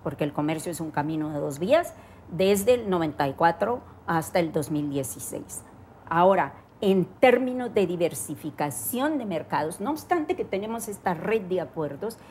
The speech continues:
es decir, el co-, el comercio de México, ahorita nosotros somos el treceavo exportador,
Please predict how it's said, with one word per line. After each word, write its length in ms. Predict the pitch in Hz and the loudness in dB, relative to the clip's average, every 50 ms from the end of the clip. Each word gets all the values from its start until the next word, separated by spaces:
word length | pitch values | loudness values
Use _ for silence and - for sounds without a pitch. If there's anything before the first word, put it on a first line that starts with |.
| - - - - - - - - - | -20 -20 -20 -20 -20 -20 -20 -12 -4
es 100 | - - | -4 0
decir, 240 | - 208 185 226 - - | 0 0 -2 -2 -2 2
el 180 | - 220 226 - | 2 2 2 2
co-, 200 | - 208 - - | 0 -2 0 2
el 140 | - 220 202 | 0 0 0
comercio 420 | - - 185 202 277 311 285 330 330 | 2 0 0 2 2 2 4 4 4
de 60 | 320 | 6
México, 500 | 294 285 277 240 254 269 - - 320 311 | 6 4 4 2 2 -2 0 2 4 6
ahorita 380 | 247 190 196 220 226 - 302 | 6 4 4 2 2 4 4
nosotros 460 | 302 269 240 190 240 214 202 254 262 240 | 4 4 0 -2 -2 -2 0 0 0 0
somos 320 | 247 226 233 277 311 - | 0 0 0 0 2 2
el 140 | 226 208 185 | 0 0 2
treceavo 720 | - 214 208 208 185 - - 196 185 220 254 269 277 240 190 | 2 4 4 4 2 4 4 8 8 8 8 8 8 6 4
exportador, 960 | 175 - - - - 175 170 147 - - 165 165 165 175 180 185 185 180 | 2 0 -6 -4 0 0 0 0 0 0 2 2 4 6 4 4 4 2